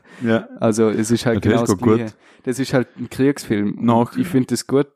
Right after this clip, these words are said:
Speaker 2: die sollen da nicht verstecken, wenn du,
Speaker 1: Ja,
Speaker 2: keine
Speaker 1: ja.
Speaker 2: Ahnung, ich hab schon andere angeschaut, dass ich wie so in die Luft sprengt, weil auf eine Mine drauf steht. Ist auch, also ich, schon viele Filme so alle angeschaut und da denke ich mir, auf der einen Seite denkst du halt, „Boah, das kannst du dir nicht anschauen“, aber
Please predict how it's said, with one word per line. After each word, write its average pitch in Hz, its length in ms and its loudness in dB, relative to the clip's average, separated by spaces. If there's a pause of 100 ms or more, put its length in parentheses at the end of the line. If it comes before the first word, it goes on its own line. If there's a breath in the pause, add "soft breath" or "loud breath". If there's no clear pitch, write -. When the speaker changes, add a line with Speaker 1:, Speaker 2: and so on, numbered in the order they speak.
Speaker 2:
die 117 60 -4
sollen 113 320 0
da 113 120 2
nicht 117 200 -2
verstecken, - 580 -4
wenn 113 120 0
du, 110 100 2
Speaker 1:
Ja, 110 240 4
Speaker 2:
keine 110 160 2
Speaker 1:
ja. 117 160 0
Speaker 2:
Ahnung, 107 300 -4 (320 loud breath)
ich 113 120 0
hab 113 120 2
schon 107 80 0
andere 113 320 0
angeschaut, 113 440 -2
dass 110 140 -4
ich 113 240 0
wie 117 60 2
so 113 120 2
in 113 100 2
die 107 180 -2
Luft 117 180 -2
sprengt, 110 340 -2
weil 107 160 0
auf 107 160 0
eine 107 80 0
Mine 123 240 2
drauf 101 240 -6
steht. - 280 -6
Ist 107 160 -6
auch, 110 260 -2
also 107 200 -4
ich, 107 220 -2 (440 loud breath)
schon 107 160 -2
viele 117 240 4
Filme 113 380 2 (160)
so 110 180 2
alle 107 160 4
angeschaut 110 420 2
und 113 160 -2
da 107 240 2
denke 107 460 -4
ich 107 40 -4
mir, - 80 -8 (200)
auf - 180 -14
der 127 140 4
einen 127 120 4
Seite 117 280 0
denkst 107 240 -2
du 104 80 -6
halt, 87 120 -10
„Boah, - 140 -12
das - 180 -16
kannst - 260 -12
du 101 40 -6
dir 101 100 -4
nicht 98 80 -4
anschauen“, 107 360 0
aber 101 300 -6